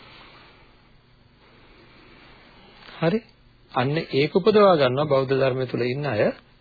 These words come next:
ඒක උපදවා ගත්තාම මොකද වෙන්නේ? බාහිර ලෝකෙ මොකවත්වත් ඕනේ නැහැ. යාට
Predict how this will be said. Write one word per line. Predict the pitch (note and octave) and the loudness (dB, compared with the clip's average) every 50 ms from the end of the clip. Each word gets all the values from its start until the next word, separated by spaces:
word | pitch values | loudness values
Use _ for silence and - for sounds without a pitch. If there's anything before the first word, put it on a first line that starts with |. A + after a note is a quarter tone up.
| _ _ _ - | _ _ _ 0
ඒක | - C#3 E3+ F#3+ | 2 2 2 2
උපදවා | A3+ G3+ G#3+ F3+ F3 D#3+ C#3+ C3+ | 2 2 2 2 4 4 4 2
ගත්තාම | C3+ B2 - - A#2 A#2+ A#2+ | 2 0 -2 -2 -4 -4 -4
මොකද | A#2+ B2 A#2+ B2 | -4 -8 -8 -8
වෙන්නේ? | B2 C3 C3+ C3+ C3 B2+ B2+ B2+ B2 B2 B2 A#2+ A#2+ - _ _ _ _ _ _ _ _ _ _ _ _ _ _ _ - | -8 -8 -8 -8 -8 -10 -10 -10 -10 -10 -10 -12 -12 -16 _ _ _ _ _ _ _ _ _ _ _ _ _ _ _ -4
බාහිර | - B2+ - - C3 C3+ C3+ C3+ C3+ | -2 0 0 0 -2 -4 -6 -6 -6
ලෝකෙ | C3+ C3+ C3+ C#3 - D3+ | -6 -6 -8 -8 -8 -8
මොකවත්වත් | C#3+ D3+ D#3 D3+ - G3 F#3+ G3 G3+ G#3+ A3 A#3 A#3 A#3 A3+ G3+ - G3 F3 F3 - | -8 -8 -8 -8 -6 -6 -6 -4 -2 -2 0 2 4 4 2 2 2 0 -2 -2 -2
ඕනේ | C3+ C3+ C3 C3 | -8 -10 -10 -12
නැහැ. | C3 B2 A#2 | -12 -14 -12
යාට | A#2 A#2 A#2+ A#2 | -12 -10 -6 -4